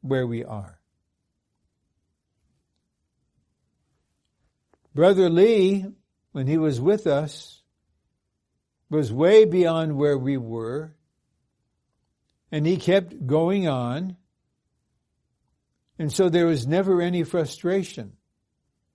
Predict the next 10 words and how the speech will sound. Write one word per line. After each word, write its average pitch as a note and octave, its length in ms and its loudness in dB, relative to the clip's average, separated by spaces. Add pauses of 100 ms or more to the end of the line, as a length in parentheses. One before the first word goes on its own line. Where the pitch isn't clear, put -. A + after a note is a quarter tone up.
(300)
Anyone E3 720 -2
and C#3 180 -10
everyone D3 760 -4 (280)
could D3 220 -6
be C3+ 140 -4
brought D#3 420 -2
on D#3 380 -6
through C#3+ 200 -8
his C3 260 -6
ministry. C3+ 800 -10